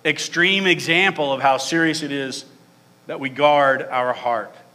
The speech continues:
that we keep it full of the wisdom of God and God's word. And so I think it's important that we understand, as God called to his people time and time and time again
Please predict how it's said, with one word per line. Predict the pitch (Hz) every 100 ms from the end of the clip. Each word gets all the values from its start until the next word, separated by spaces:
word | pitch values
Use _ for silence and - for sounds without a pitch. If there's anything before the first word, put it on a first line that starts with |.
| _ _ _ _ _
that | 123 139
we | 135
keep | 127 147 156
it | 147
full | - 160 143
of | 123
the | 127
wisdom | 127 156 151 151 127
of | 113
God | 123 139 135 120 104 - - -
and | 147 139 123
God's | 139 135 135 123
word. | 127 127 113 92 - - _ _ _ _ _ _ _ _ _ _ _ _ _ _ 131
And | 143
so | 170
I |
think | 139 175 165
it's | -
important | 143 - 175 170 131
that | 135 156
we | 139
understand, | 139 131 - - 147 139 120 101 - - _ _ 135
as | 131 107
God | 143 147 156 131
called | - 160 165 190 151
to | 180
his | 175 175
people | - 156 127 117
time | - 143 151 156 165 165
and | 127
time | - 135 147 151 139
and | 110
time | 127 135 143
again | 135 120 107 98